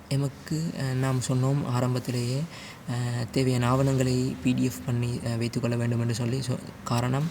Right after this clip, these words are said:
birth certificate, ரிசல்ட் ஷீட், அ, ஐடென்டி கார்டு, அதேபோன்று copy of the passport, யார் வேலை செய்கிறாரோ வெளிநாட்டில் அவருடைய தாயா அல்லது தந்தை அவருடைய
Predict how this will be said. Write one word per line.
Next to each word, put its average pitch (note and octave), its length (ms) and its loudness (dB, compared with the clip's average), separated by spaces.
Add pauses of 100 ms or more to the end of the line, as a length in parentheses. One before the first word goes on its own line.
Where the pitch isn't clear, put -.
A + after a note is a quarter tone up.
(380)
birth A#2 200 0
certificate, C3+ 440 0 (140)
ரிசல்ட் B2 440 0
ஷீட், C#3 240 0 (480)
அ, C3+ 40 -2 (760)
ஐடென்டி B2+ 360 2
கார்டு, C#3 240 0 (320)
அதேபோன்று B2+ 680 0 (180)
copy B2+ 160 0
of B2+ 160 2
the C3 80 0 (120)
passport, - 760 4
யார் B2 200 2
வேலை B2 320 2
செய்கிறாரோ A#2 460 -2
வெளிநாட்டில் A2+ 440 -2
அவருடைய B2 440 -2
தாயா A#2+ 460 -2
அல்லது A#2+ 220 -2
தந்தை A#2 300 -2
அவருடைய B2 440 -2